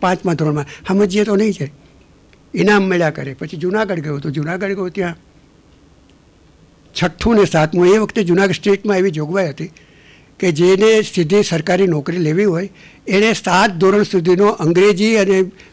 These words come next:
બીજા વિષયો, ફિઝિક્સ, કેમેસ્ટ્રી વગરનો એક કોર્સ હતો. એમાં હા, પાંચ સાત છોકરા હોય. એ જરા મકનજી દૂધવાળાનો દામો, એ પરણીને મારા ભેરો ભણતો. એક, એક પરણિત હતો,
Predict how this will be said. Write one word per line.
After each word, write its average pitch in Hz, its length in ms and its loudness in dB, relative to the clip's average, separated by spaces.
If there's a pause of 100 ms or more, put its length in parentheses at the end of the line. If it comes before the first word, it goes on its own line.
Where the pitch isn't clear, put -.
બીજા 185 220 4
વિષયો, 190 420 4 (240)
ફિઝિક્સ, 160 300 2
કેમેસ્ટ્રી 190 400 0
વગરનો 180 460 -2 (180)
એક 196 200 -4
કોર્સ 196 300 0
હતો. 139 280 -6 (480)
એમાં 226 180 0
હા, 214 100 2
પાંચ 233 320 0
સાત 214 200 0
છોકરા 175 340 0
હોય. 135 220 0 (480)
એ 202 280 2
જરા 190 240 2
મકનજી 190 420 0
દૂધવાળાનો 185 500 2
દામો, 185 320 2
એ 190 80 4
પરણીને 220 420 2
મારા 185 200 2
ભેરો 147 220 0
ભણતો. 123 320 -6 (920)
એક, 214 240 0
એક - 180 -4
પરણિત 240 320 2
હતો, 127 240 -4